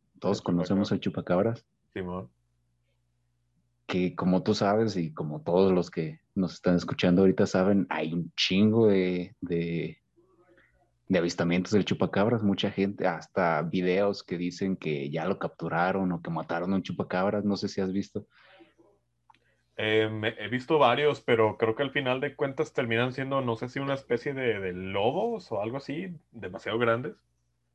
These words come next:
Speaker 1: Lobos, perros, algunas mutaciones de, de coyote
Speaker 2: Simón.
Speaker 1: también.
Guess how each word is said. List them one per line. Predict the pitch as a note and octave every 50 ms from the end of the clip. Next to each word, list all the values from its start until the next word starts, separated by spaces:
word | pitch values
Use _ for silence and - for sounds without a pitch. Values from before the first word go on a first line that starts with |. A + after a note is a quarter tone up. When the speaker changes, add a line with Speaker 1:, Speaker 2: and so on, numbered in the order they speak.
| _ _ _ _ _ _ _ _ _ _ _ _ _ _ _
Speaker 1:
Lobos, | - A2 G2+ G2 G#2+ A2 G#2+ A2+ A2+ A#2 A#2+ A2+ A2+ -
perros, | _ - F#2+ F#2 G2+ G#2 G#2+ A2 A2 G#2 G#2 - -
algunas | F#2+ F2+ F2 F#2 G2 G#2 A2 G2+
mutaciones | A2+ G#2 F#2 E2+ - E2 - - F2+ E2+ F2+ G2 G2+ G#2 F#2+ F#2
de, | F2+ E2 C#2+ A#1+ G#1+ - - -
de | E2 - -
coyote | - - D#2 - D#2+ D#2 E2+ F#2 F#2 G2+
Speaker 2:
Simón. | G2 F#2
Speaker 1:
también. | - - F2 E2+ D#2+ E2+ F#2 F#2 F#2+ -